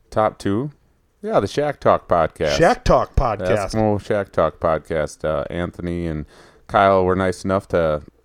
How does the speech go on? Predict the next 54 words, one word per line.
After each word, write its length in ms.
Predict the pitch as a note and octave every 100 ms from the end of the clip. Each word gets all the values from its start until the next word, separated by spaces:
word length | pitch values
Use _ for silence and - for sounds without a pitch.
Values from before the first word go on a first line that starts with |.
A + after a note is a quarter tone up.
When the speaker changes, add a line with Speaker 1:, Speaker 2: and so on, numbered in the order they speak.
| _ _ - -
Speaker 1:
pick 200 | A2 -
my 140 | F#2+
brain 260 | F2 F2+ F#2
a 100 | F#2+
little 160 | F#2 F2+
bit 140 | F#2
about 220 | F2 E2
Okoboji, 680 | E2+ E2+ D#2+ E2+ F2+ G#2 A2+
so. 380 | - C2+ C2 C2 -
Speaker 2:
Can 140 | C#3+
you 160 | G3 D4+
imagine? 580 | D#3 C#3 D#3 E3 F3+ E3
I 120 | B2+
mean, 240 | C3 A2+
Matt 260 | A2 C3 D3+
just 320 | C3+ A#2 G#2
B 240 | C3 D3 C3
S 220 | C3 -
ing 80 | B2+
the 60 | A2+
crap 360 | C3 A#2+ C3+
out 100 | D3
of 80 | C#3+
some 140 | - C#3
people 300 | C#3+ D3 D#3
for 220 | - B2
a 80 | G#2+
whole 240 | A#2+ C3+
entire 480 | C3+ B2 C3 C3 A#2+
hour 340 | A#2 B2+ B2+ A#2+
episode. 320 | C3 - C#3
Speaker 1:
It 80 | D3
wasn't 260 | C#3 B2 G2
Speaker 2:
Just 40 |
Speaker 1:
an 60 | F2
hour. 200 | D2+ D#2+
It 60 |
was 120 | F#2+ F2+
only, 160 | E2+
like, 220 | D#2 D2+
twenty. 280 | - E2 D#2
They, 220 | - G2
they're, 360 | F#2 F2 A2 B2+
they 300 | G#2+ F#2 A#2
do 140 | G#2+ F#2+
theirs 200 | F#2 F2
a 60 |
little 160 | E2+ D#2
different 280 | E2+ E2 D#2
than 120 | D2
ours. 260 | D2 D2 E2
Speaker 2:
They 120 | G#2+
Speaker 1:
They 60 |
Speaker 2:
do. 220 | G2+ F#2